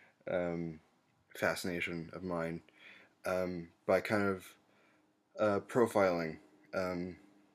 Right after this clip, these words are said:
uh, dinosaurs in each of these episodes. So, um, in this, in this first episode, I'm gonna, I'm, I'm gonna talk about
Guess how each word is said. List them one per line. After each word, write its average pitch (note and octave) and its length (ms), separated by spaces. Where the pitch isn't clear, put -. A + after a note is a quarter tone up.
uh, F2+ 360
dinosaurs F2+ 720
in F#2+ 180
each - 440
of G2 100
these F2+ 460
episodes. E2+ 680
So, F2 480
um, F#2+ 460
in G#2+ 200
this, G#2+ 400
in A2 80
this G#2+ 160
first B2+ 300
episode, G2+ 680
I'm G2+ 160
gonna, F#2+ 480
I'm, G2+ 160
I'm G#2+ 80
gonna G2+ 160
talk G2+ 200
about F#2+ 240